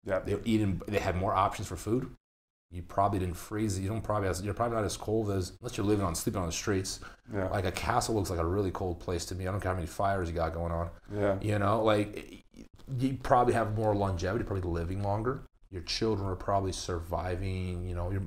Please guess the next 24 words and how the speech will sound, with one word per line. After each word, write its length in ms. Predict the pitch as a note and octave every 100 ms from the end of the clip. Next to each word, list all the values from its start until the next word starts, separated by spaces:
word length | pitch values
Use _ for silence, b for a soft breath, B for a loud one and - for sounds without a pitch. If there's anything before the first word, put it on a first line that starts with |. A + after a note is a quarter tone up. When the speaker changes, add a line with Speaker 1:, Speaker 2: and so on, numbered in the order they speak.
| F#2+
Speaker 2:
your, 180 | F2+ F2+ -
your 100 | F2+
wife 280 | E2+ E2 F#2
is 60 | G#2 -
more 180 | G#2
likely 280 | F2+ F2+ G2
to 60 | F#2+
survive 300 | G2 F2+ F2
childbirth. 600 | - - F2+ G#2 A#2+ B2 B B G#2
Speaker 1:
Yeah. 80 | G2
Speaker 2:
So 300 | C3 C3 B2
it 120 | A#2+
is 160 | D3+
a 60 | A#2+
better 240 | F2+ G2
time 300 | F2 - G2 F2+
to 40 |
live 120 | F#2
no 60 | F#2
matter 160 | F2+
how 180 | E2 F2
poor 240 | - B2 B2+
you 260 | G2 E2+
are. 220 | E2 D#2+